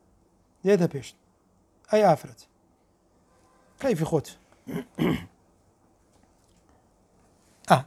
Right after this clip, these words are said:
دەیان گوت: «وەجەدنا عەلەیها ئابانا. والله ئەمەڕەنا بیها.» ئەوزا نوقتەکە لێرەیە، زاوی جاهلیت. خوای گەورە ئەمری بەمە کردی. خوای گەورە فسەماها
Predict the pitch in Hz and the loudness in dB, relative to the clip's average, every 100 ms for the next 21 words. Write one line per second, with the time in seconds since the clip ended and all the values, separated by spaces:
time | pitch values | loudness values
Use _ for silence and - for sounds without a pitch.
0 | - 202 214 233 240 214 240 226 202 214 | -2 4 4 4 2 4 4 4 4 6
1 | 208 190 170 180 131 113 _ _ _ - | 6 6 6 4 2 -6 _ _ _ -10
2 | 139 151 190 196 247 285 262 175 139 120 | 0 2 2 2 6 8 8 4 0 -6
3 | 123 127 170 175 190 - 208 269 262 294 | -12 -6 -4 -4 -6 -8 -6 -4 -2 0
4 | 349 208 - - 185 214 175 165 175 - | 2 2 0 -4 -2 2 2 2 0 -4
5 | - - - - - 220 220 294 370 403 | -16 -20 -20 -8 4 6 6 4 4 6
6 | 392 311 208 - 123 127 _ _ _ _ | 6 6 4 2 -10 -16 _ _ _ _
7 | _ _ _ _ _ _ _ _ _ _ | _ _ _ _ _ _ _ _ _ _
8 | 214 233 254 214 247 247 277 | 4 6 4 4 2 4 4